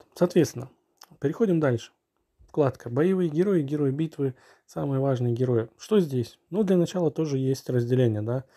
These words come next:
Здесь есть разделение на зеленый цвет, на синий цвет, на фиолетовый цвет героев, на оранжевый, и потом еще оранжевые делятся на героев разных сезонов. С один, С два, С три, С четыре,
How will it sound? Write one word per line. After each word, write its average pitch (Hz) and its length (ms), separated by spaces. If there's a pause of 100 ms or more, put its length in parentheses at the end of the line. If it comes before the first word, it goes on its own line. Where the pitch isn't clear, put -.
(280)
Здесь 160 300
есть - 140
разделение 117 460
на 110 500
зеленый 196 320
цвет, 165 280
на 127 80
синий 170 320
цвет, - 300
на 117 300
фиолетовый 139 560
цвет 127 200
героев, 123 360 (420)
на 110 200
оранжевый, 135 500
и 147 180
потом 135 380
еще 120 240
оранжевые 113 440
делятся 110 380
на 110 300
героев 110 380 (100)
разных 107 340
сезонов. 120 460 (100)
С - 200
один, 127 260
С 117 100
два, 117 240
С 107 100
три, 120 260
С - 40
четыре, 131 400